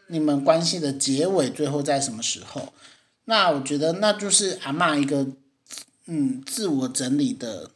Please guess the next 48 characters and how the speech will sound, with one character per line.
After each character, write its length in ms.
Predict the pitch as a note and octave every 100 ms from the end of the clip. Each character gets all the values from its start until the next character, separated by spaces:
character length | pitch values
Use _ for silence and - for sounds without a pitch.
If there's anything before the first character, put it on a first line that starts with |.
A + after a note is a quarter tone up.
| _ _
的 180 | - D3
状 280 | C3+ F3+ C3+
态 220 | C#3 C#3+
吧。 180 | C3+ - -
因 80 |
为 140 | A3+ B3+
其 180 | - E3+
实 140 | E3 E3 D3+ - _
我 160 | D3
自 220 | C3+ D#3+ F#3+
己， 480 | - C#3 B2 A2+ G#2+ - _ _ _ _ _ _ _ - - - - _
我 80 | -
自 140 | E3 D#4
己 100 | -
在 180 | G#3+
工 240 | G3 E3 E3+
作 140 | G3+
的 100 | D3
时 180 | C3+ B2
候 220 | C3 F#3
还 220 | D3 -
蛮 220 | C3 B2+ C3+
常 260 | C#3 A#2+
看 300 | C3+ C#3 A#2
到 220 | C3 A2
的 100 | -
哦， 180 | - -
就 120 | - D3+
是 300 | C#3 C#3 C3+ _ _
当 640 | D3 D3 D3 D3 D3+ D3+ C3+
我 140 | B2+
的 100 | A#2
个 260 | A#2+ E3+ D3+
案， 220 | D#3 C#3
不 100 | C3+
管 180 | C3+ A#2
是 60 | C3+
在 300 | D#3+ D3 -
谈 280 | - - A#2+
人 180 | B2+ B2
际 140 | B2+
关 200 | D3+ C3+
系 260 | C3+ C3+ B2+
也 140 | A#2
好， 200 | B2 B2+
还 180 | A2+ C3
是 160 | B2+ D3+
在 420 | D3 E3 C#3 C3